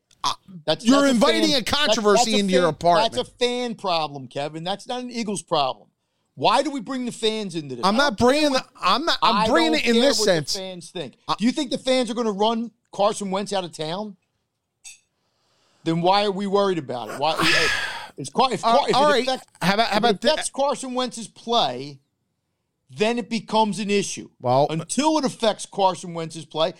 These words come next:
Speaker 2: and if he's playing that badly that w-, that we're even going down this road, then, then it doesn't really matter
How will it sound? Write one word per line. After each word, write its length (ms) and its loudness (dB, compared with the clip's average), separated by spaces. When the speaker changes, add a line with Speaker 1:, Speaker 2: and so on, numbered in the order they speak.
Speaker 2:
and 120 -6
if 60 -8
he's 120 -10
playing 380 -4
that 260 0
badly 440 0
that 180 0
w-, 220 -8
that 140 -2
we're 180 2
even 360 -4
going 300 2
down 360 0
this 200 -6
road, 340 0
then, 280 -6
then 100 -6
it 140 -12
doesn't 360 -2
really 260 0
matter 520 0